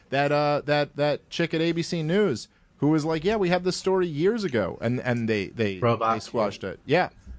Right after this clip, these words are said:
Speaker 1: So it's, yeah, it's really just so much about that story is just so obviously, like, this
Speaker 2: Well,
Speaker 1: just
Speaker 2: it's,
Speaker 1: doesn't
Speaker 2: it's,
Speaker 1: pass the
Speaker 2: uh,
Speaker 1: smell
Speaker 2: his
Speaker 1: test.
Speaker 2: sponsors, you know, Les Wexner, we've had witnesses come forward now saying that Dershowitz and others raped young women in Wexner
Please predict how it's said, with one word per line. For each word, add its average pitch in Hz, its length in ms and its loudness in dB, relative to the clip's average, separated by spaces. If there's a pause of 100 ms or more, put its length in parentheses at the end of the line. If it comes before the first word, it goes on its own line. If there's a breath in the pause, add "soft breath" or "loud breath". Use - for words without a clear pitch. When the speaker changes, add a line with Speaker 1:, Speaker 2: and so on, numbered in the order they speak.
(180)
Speaker 1:
So 135 220 4
it's, 127 260 -2
yeah, 135 180 2
it's 110 120 -4
really 160 380 2
just - 180 -4 (140 loud breath)
so 240 320 -2
much 214 180 -2
about 151 280 0
that 123 140 0
story 131 320 0
is 110 100 0
just 139 180 -2
so 131 320 0
obviously, 117 760 0
like, 101 180 -2
this 123 80 -10
Speaker 2:
Well, 156 120 2
Speaker 1:
just 151 180 0
Speaker 2:
it's, 151 240 0
Speaker 1:
doesn't 160 80 0
Speaker 2:
it's, - 20 2
Speaker 1:
pass 139 200 4
the 175 100 0
Speaker 2:
uh, - 40 -12
Speaker 1:
smell - 140 -8
Speaker 2:
his 180 140 2
Speaker 1:
test. 180 120 -8
Speaker 2:
sponsors, 170 580 0
you 131 80 2
know, 123 240 2
Les 131 260 2
Wexner, 123 580 0
we've 110 160 0
had 120 220 2
witnesses 110 480 0
come 104 220 4
forward 107 440 0
now 107 360 2
saying 104 540 2
that 95 300 0
Dershowitz 110 580 2
and 101 120 0
others 101 340 2
raped 107 320 0
young 101 260 2
women 101 280 2
in 104 300 0
Wexner 101 420 0